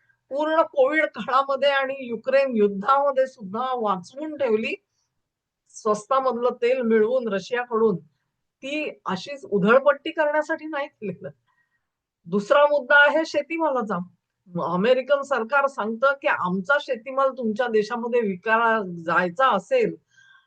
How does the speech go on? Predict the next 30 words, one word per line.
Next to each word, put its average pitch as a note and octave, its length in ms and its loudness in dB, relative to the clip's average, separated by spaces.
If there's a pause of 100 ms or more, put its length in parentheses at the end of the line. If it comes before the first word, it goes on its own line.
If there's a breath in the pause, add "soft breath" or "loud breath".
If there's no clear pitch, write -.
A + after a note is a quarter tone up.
(160)
तर D4+ 360 4
त्याला B3+ 720 2 (200)
योग्य A#3 720 0 (600)
स्पर्धा C4+ 540 4
असली D4+ 220 -2
पाहिजे." A#3+ 280 0
आणि A#3 220 0
योग्य C#4 380 -2
स्पर्धा D4 380 0
म्हणजे C#4 280 -4
काय, C4+ 180 0
तर D#4 140 -10
तुम्ही C#4 340 -14 (300)
शेतकऱ्यांना B3+ 680 0
जी A#3+ 160 -8
सबसिडी A3+ 500 -10
देताय G#3+ 340 0
ती A3+ 180 -12
सबसिडी G#3+ 480 -4
काढून G#3+ 420 -2
टाका. B3+ 260 -2 (420)
ती A3+ 80 -6
सबसिडी D#4+ 540 -2
काढली C#4 400 4
की - 240 -12
बघा, B3+ 260 2
आमचा B3 380 2
शेतमाल B3 440 -4
आणि B3 180 -2
तुमचा A3+ 360 -6